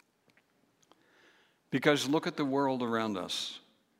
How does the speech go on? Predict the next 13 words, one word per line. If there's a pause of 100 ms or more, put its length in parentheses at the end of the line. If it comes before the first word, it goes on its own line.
(1400)
Look
at
the,
uh, (140)
hardships
that
are
being
faced
in
so
many
places.